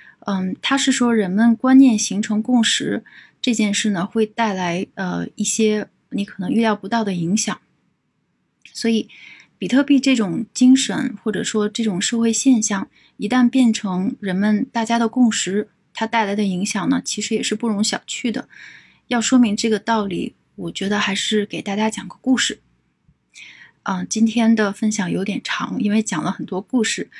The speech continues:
呃，所以呢，这个故事是，嗯，其实它是，嗯，有一，有一部很小众的冷门电影，叫做《地球之子》。呃，我非常喜欢这部电影，看了很多遍。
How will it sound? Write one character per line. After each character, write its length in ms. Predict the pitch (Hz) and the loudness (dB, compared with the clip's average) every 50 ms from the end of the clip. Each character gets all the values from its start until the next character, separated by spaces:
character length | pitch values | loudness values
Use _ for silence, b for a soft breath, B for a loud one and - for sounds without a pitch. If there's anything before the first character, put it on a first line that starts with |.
| B B B B B B B B B - | B B B B B B B B B -6
呃， 520 | - 196 190 180 180 180 180 185 185 262 - | -4 -2 -2 -2 -2 -4 -4 -4 -4 -4 -4
所 180 | - - 247 262 | -2 0 4 4
以 60 | 269 | 4
呢， 120 | 240 233 | 4 4
这 140 | 226 - 294 | 2 0 0
个 80 | 262 254 | 0 0
故 220 | 262 - 285 262 | 0 2 2 2
事 260 | 233 - - 208 202 | 2 2 0 0 0
是， 480 | 196 - - 214 220 202 185 180 - - - | 0 0 0 2 2 0 0 -2 -6 -8 -6
嗯， 560 | - 185 185 180 175 175 175 170 170 170 175 - _ | -4 -2 -2 0 -2 -2 -2 -2 -2 -2 -4 -6 _
其 160 | - - - | -8 -4 -2
实 80 | 233 240 | -2 0
它 180 | 233 - 254 247 | 0 0 0 0
是， 300 | 240 - 233 214 208 - | 0 0 0 0 0 -2
嗯， 340 | - 202 180 165 175 165 - _ _ - | -4 -4 -2 -2 -4 -6 -8 _ _ -12
有 120 | - 196 175 | -6 -4 -2
一， 220 | 175 190 208 - - | -2 -2 -2 -4 -6
有 200 | 196 196 185 165 | -4 -2 0 0
一 80 | 190 214 | 0 0
部 160 | - 262 262 | 2 2 2
很 340 | 233 - 214 185 175 165 175 | 2 2 0 0 0 -2 -2
小 360 | - - - 180 - - - | -2 -2 -2 -2 -4 -6 -8
众 240 | - - 240 233 226 | -2 2 2 2 2
的 100 | 214 190 | 2 0
冷 180 | 185 175 160 | 0 0 0
门 300 | 147 143 - 151 165 190 | 0 0 -2 -2 -4 -6
电 300 | - - 233 240 220 202 | -4 -2 0 0 0 0
影， 180 | 180 160 - - B B B B B B B B | 0 -4 -6 -8 B B B B B B B B
叫 200 | - - 220 208 | -4 -2 -2 -2
做 280 | 196 208 196 180 170 165 - | -2 -2 -4 -2 -4 -6 -4
《地 140 | - 240 226 | -2 -2 -2
球 200 | - - 190 214 | -2 -2 -4 -4
之 220 | - - 233 247 | -4 -4 -4 -4
子》。 320 | 247 - - - 214 214 _ _ _ _ _ _ _ _ - | -4 -6 -10 -14 -16 -16 _ _ _ _ _ _ _ _ -8
呃， 160 | - 190 170 | -8 -6 -4
我 100 | 170 - | -4 -4
非 160 | - - 240 | -2 0 2
常 180 | 247 254 233 233 | 2 4 2 2
喜 160 | - - - | 0 -4 -8
欢 200 | 175 175 185 196 | -8 -6 -4 -2
这 120 | 208 214 214 | 0 0 0
部 160 | 202 202 208 | 0 0 -2
电 200 | 208 196 196 185 | -2 -2 -2 -2
影， 200 | 170 156 147 - - | -4 -4 -4 -6 -8
看 160 | - - 226 214 | -6 -4 -2 -2
了 60 | 202 | 0
很 120 | 185 175 156 | 0 -2 -4
多 160 | - 196 208 | -4 -4 -4
遍。 280 | - 233 226 208 - | -2 -2 -2 -2 -4